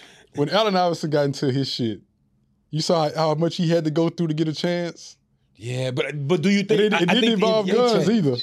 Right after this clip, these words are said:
Speaker 1: Yeah, you're right.
Speaker 2: This was a fight at a bowling alley. Some people got jumped. And it, it was hard as hell for him to play for Georgia.
Speaker 1: Yeah. Yeah, yeah, yeah, yeah, yeah. But do you, but I also think that given the situation with, like, how exposed these kids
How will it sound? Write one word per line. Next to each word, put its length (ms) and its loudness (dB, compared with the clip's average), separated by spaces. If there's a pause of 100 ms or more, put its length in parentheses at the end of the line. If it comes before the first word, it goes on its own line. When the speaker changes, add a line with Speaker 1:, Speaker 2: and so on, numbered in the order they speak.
(100)
Speaker 1:
Yeah, 180 -10
you're 180 -2
right. 160 2
Speaker 2:
This 100 -2
was 120 0
a 100 0
fight 260 0
at 100 2
a 60 2
bowling 380 2
alley. 240 2
Some 180 -6
people 220 -6
got 220 0
jumped. 500 -4 (360)
And 120 2
it, 60 4 (180)
it 100 2
was 220 2
hard 260 2
as 100 0
hell 220 2
for 120 -2
him 180 -2
to 60 -4
play 180 -2
for 120 -10
Georgia. 440 -4 (260)
Speaker 1:
Yeah. 300 -6 (220)
Yeah, 240 -2
yeah, 60 -2
yeah, 60 0
yeah, 200 -2
yeah. 240 -6 (180)
But 120 0
do 60 2
you, 160 2
but 160 -2
I 60 0
also 360 0
think 260 -2
that 220 0 (380)
given 360 0
the 80 -2
situation 840 -2
with, 120 0
like, 220 -4
how 540 -2 (320)
exposed 800 -4
these 200 -6
kids 420 -4